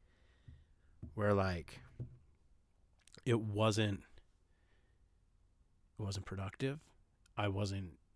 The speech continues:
gonna sit on my hands and not make content, because that whole month I ran real dry on content. And it came, became real clear that, like,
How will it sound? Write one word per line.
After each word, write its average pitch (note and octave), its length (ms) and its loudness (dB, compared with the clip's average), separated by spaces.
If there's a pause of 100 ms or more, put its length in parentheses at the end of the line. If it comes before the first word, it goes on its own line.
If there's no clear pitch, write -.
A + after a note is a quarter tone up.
(120)
gonna G#2 180 0
sit A2+ 280 4
on A2 100 4
my G#2+ 100 2
hands G#2+ 520 -2
and G#2 260 -6
not F#2+ 220 -6
make G2 180 -8
content, A2 640 -2
because G2 320 -6
that F#2+ 100 -6
whole G#2+ 280 -2
month G2+ 360 -4
I F#2+ 80 -6
ran F2+ 240 -6
real G2+ 380 -2
dry F#2+ 260 -4
on F#2 160 -6
content. G#2 560 -4 (1700)
And G#2 720 2 (100)
it A2 160 -4
came, A#2 320 2
became A#2 340 0
real A#2 200 2
clear D3 400 -2
that, F#2+ 380 -8
like, F#2 240 -10